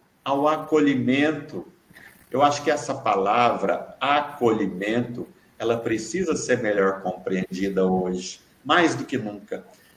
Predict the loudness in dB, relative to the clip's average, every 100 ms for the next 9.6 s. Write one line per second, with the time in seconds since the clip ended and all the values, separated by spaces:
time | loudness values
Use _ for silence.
0 | _ -4 -2 0 0 4 6 6 4 2
1 | 2 0 0 -2 0 -2 0 -2 0 -2
2 | -4 0 4 4 2 -2 -2 -2 -4 -12
3 | -20 -6 2 2 2 -2 -4 2 4 6
4 | 6 6 2 0 2 2 4 4 4 2
5 | 0 -2 -4 -6 -2 -2 -2 -2 -2 -2
6 | -6 -16 -18 -20 -20 _ _ _ 0 0
7 | 0 -4 -8 -8 -2 0 0 -2 0 0
8 | 0 0 2 4 4 4 2 -2 -4 -2
9 | -2 -4 -10 -14 -16 -20